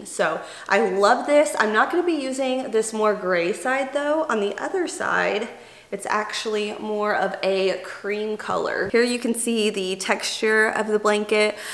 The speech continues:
I feel like this is a good year-round blanket, so I'm planning on putting this on the end of his bed. And I am gonna be showing a full room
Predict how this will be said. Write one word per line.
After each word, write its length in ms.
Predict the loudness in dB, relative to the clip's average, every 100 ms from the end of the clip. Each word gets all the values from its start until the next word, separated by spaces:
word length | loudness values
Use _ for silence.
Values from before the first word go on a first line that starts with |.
| 2
I 100 | 2
feel 140 | 6
like 120 | 4 4
this 180 | -2
is 100 | 2
a 80 | 2
good 460 | 4 6 8 6 -2
year-round 880 | -6 0 2 4 4 4 4 0 -6
blanket, 640 | -2 0 0 0 0 0 -2
so 120 | -2
I'm 160 | -2
planning 320 | 0 0 2 2
on 100 | 2
putting 340 | 2 2 4
this 360 | 2 2 -2 -8 -14 -6 2
on 160 | 4
the 180 | 4 2 2
end 160 | 4
of 100 | 4
his 240 | 4 2 2
bed. 560 | 2 4 4 2 -4 -14 -8
And 100 | 0
I 60 | 2
am 260 | 2 2 2
gonna 140 | 2
be 100 | 0
showing 300 | 2 2 2
a 140 | -2
full 500 | -4 2 4 4 2
room 420 | -2 -2 -2 -2